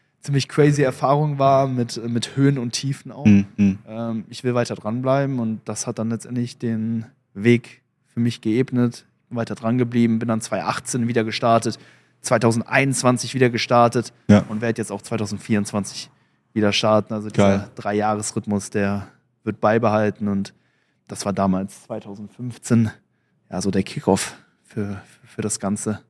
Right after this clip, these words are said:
Speaker 2: Mhm.
Speaker 1: Ja.
Speaker 2: Krass, also viele Learnings. Ich, ich, wie gesagt, ich bin ein großer Fan von, äh, Fehlern machen und sowas, weil nur dadurch kann man besser werden.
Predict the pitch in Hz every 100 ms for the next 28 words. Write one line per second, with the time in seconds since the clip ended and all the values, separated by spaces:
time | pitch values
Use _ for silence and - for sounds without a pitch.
0 | _ 104 101 113 - _ _ _ _ -
1 | - _ _ _ _ _ - - _ _
2 | _ - 143 - - - 95 92 143 143
3 | 101 95 92 92 98 - - - - -
4 | _ - 101 95 104 90 - 95 92 101
5 | 104 - 101 98 95 95 95 95 95 95
6 | 101 _ - 107 110 107 101 104 101 101
7 | 104 - 87 87 98 _ 98 92 92 92
8 | 95 - 90 90 - 95 98 101